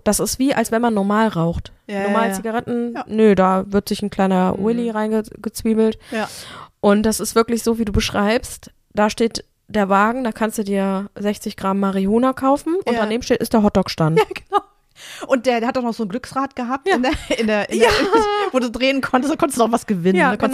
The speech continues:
Speaker 2: du
Speaker 1: genau.
Speaker 2: dein Gras gewinnen.
Speaker 1: Ja, genau, oder Prozente auf deinen Einkauf
Speaker 2: <laughs> Genau.
Speaker 1: oder so. Ja, total
Speaker 2: Total
Speaker 1: abgefahren.
Speaker 2: geil. Das war echt
Speaker 1: Ja.
Speaker 2: abgefahren, ja.
Speaker 1: Ja,
Speaker 2: Mhm.
Speaker 1: das stimmt.
Speaker 2: Ja. Genau. Ja, und ich fand, also unser Hotel, das fand ich schon, das fand ich wirklich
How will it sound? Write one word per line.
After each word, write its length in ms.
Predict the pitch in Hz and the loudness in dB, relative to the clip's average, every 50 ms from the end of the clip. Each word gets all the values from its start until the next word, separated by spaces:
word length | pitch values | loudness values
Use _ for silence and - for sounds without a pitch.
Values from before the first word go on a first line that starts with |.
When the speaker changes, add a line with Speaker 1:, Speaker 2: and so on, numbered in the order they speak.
| 226 220 | 2 0
Speaker 2:
du 20 | |
Speaker 1:
genau. 60 | 220 | 0
Speaker 2:
dein 100 | - - | 0 0
Gras 140 | 185 185 - | 0 0 -2
gewinnen. 260 | - 175 156 - 233 | -4 -6 -2 -2 0
Speaker 1:
Ja, 80 | 320 311 | 0 0
genau, 240 | 302 294 240 214 196 | 0 0 0 0 2
oder 140 | 233 233 | 2 2
Prozente 580 | 233 - - 240 - - 262 233 254 262 269 233 | 2 0 -2 -6 -2 0 2 2 2 4 6 4
auf 140 | 190 220 - | 4 4 2
deinen 160 | 202 202 196 | -2 -4 -2
Einkauf 380 | - 196 202 220 - 220 202 - | 0 0 0 0 0 0 -2 0
Speaker 2:
<laughs> 0 | |
Genau. 160 | - - 202 | 0 0 2
Speaker 1:
oder 80 | 453 - | 2 0
so. 220 | 175 175 180 180 | 0 0 0 2
Ja, 160 | 208 262 285 | 2 2 0
total 280 | 269 - 247 - - 254 - | -2 -4 -6 -6 -4 -4 -2
Speaker 2:
Total 80 | 359 359 | -2 -2
Speaker 1:
abgefahren. 400 | - 226 311 302 302 302 302 302 | -2 -2 -4 -4 -2 -2 -4 -4
Speaker 2:
geil. 200 | 277 269 254 254 _ - - - - - - - | -6 -8 -8 -12 _ -20 -20 -20 -20 -20 -12 -8
Das 160 | 233 226 226 | -6 -6 -4
war 120 | 220 214 - | -4 -6 -6
echt 120 | 214 - | -6 -8
Speaker 1:
Ja. 60 | - | -8
Speaker 2:
abgefahren, 600 | - - 208 196 190 - 190 180 175 175 175 180 | -8 -6 -6 -8 -10 -12 -12 -12 -10 -10 -12 -12
ja. 120 | 185 185 185 | -8 -6 -6
Speaker 1:
Ja, 140 | 214 - - - _ - - | -6 -6 -6 -10 _ -16 -10
Speaker 2:
Mhm. 320 | - 226 220 220 220 233 | -6 -4 -4 -4 -4 -6
Speaker 1:
das 100 | - 240 | -8 -10
stimmt. 400 | - - - - - 208 202 208 | -12 -14 -12 -10 -10 -8 -6 -2
Speaker 2:
Ja. 160 | 233 226 208 - - - - - - - - - - - - - _ - - | -2 -2 -2 -2 -6 -14 -16 -18 -18 -20 -20 -20 -20 -20 -20 -20 _ -14 -8
Genau. 360 | - 254 240 202 190 185 185 - _ - - - - - - - - - _ _ _ _ _ _ _ _ _ _ _ _ _ _ _ _ _ _ _ _ _ _ - | -6 -4 -4 -2 -2 -4 -6 -8 _ -20 -20 -20 -20 -20 -20 -20 -20 -20 _ _ _ _ _ _ _ _ _ _ _ _ _ _ _ _ _ _ _ _ _ _ 0
Ja, 140 | 269 233 | 0 0
und 80 | 190 - | 0 0
ich 80 | 190 - | -4 -4
fand, 240 | 226 220 214 - - - - - | -4 -6 -8 -10 -14 -16 -12 -8
also 160 | - 185 185 | -8 -6 -6
unser 220 | - 190 196 196 196 | -6 -4 -2 -2 -2
Hotel, 280 | 185 - 208 240 294 392 - - | -2 -2 -2 -4 -4 -4 -4 -8
das 140 | 269 - - - - - | -10 -10 -10 -14 -12 -8
fand 160 | 240 226 208 | -8 -6 -6
ich 80 | 202 - | -8 -10
schon, 380 | - 196 196 185 180 170 165 - _ _ _ - | -10 -8 -8 -8 -8 -10 -12 -14 _ _ _ -14
das 120 | 202 185 | -10 -6
fand 160 | - 202 190 | -6 -6 -6
ich 120 | 170 - - 196 | -6 -10 -10 -12
wirklich 340 | - - 185 175 - - | -10 -8 -10 -10 -12 -14